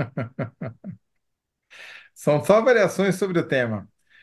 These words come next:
Fufuca Cacildes, juízes e policiais federais que acham que o privado,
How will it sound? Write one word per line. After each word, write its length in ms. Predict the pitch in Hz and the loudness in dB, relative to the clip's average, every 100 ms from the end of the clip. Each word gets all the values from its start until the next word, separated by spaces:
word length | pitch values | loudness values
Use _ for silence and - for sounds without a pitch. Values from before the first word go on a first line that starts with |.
| _ _ | _ _
Fufuca 380 | - - 190 220 | -10 -2 0 0
Cacildes, 720 | - 156 113 - 143 113 110 | 0 -2 -2 -4 -4 -4 -6
juízes 400 | 110 123 147 135 | -4 0 2 0
e 60 | 135 | -4
policiais 420 | 135 123 143 127 | -4 0 0 2
federais 400 | 127 117 127 131 | 2 4 4 2
que 100 | - | 0
acham 280 | 131 123 135 | 0 0 -4
que 120 | 117 | -6
o 40 | 127 | -6
privado, 600 | 120 113 120 120 120 - | -2 0 2 0 -2 -8